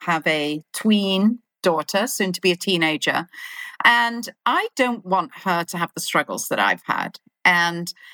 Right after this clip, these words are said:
uh, we were talking about how it's important to get our teenagers educated and briefed and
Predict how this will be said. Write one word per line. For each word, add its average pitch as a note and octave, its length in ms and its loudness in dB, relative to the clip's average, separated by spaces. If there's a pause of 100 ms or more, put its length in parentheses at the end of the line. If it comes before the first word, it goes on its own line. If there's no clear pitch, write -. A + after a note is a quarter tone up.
(120)
uh, F#3+ 240 2
we G#3+ 100 -2
were G#3+ 80 -4
talking G#3 380 0
about F3+ 240 0
how F#3 120 0
it's E3+ 140 -4
important E3+ 520 -2
to - 120 -2
get E3 420 4
our E3 540 0 (120)
teenagers F3 1040 0 (500)
educated G#3 840 2
and D#3+ 160 -2
briefed G3 440 2
and D#3+ 280 -2